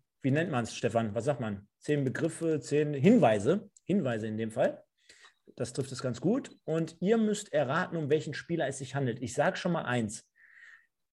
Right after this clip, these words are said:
Es gab in den letzten Wochen und Monaten extrem viele, die schwieriger zu erraten waren. Also ich hab's noch human gestaltet.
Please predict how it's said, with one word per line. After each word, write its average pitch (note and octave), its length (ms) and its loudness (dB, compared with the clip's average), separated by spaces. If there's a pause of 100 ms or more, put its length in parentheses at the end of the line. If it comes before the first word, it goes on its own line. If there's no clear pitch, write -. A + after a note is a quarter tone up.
(120)
Es B2+ 140 -2
gab E3 260 4
in E3 40 2
den D3+ 140 2
letzten D3+ 420 0
Wochen D3+ 220 2
und C#3+ 100 0
Monaten D3 360 -2
extrem - 760 -4
viele, E3 640 0
die B2+ 320 -4
schwieriger B2+ 540 0
zu - 120 -6
erraten A2+ 380 -2
waren. B2+ 220 0
Also B2 160 -2
ich B2+ 140 -4
hab's - 360 -4
noch B2+ 240 -6
human C3 460 2
gestaltet. A2+ 600 -4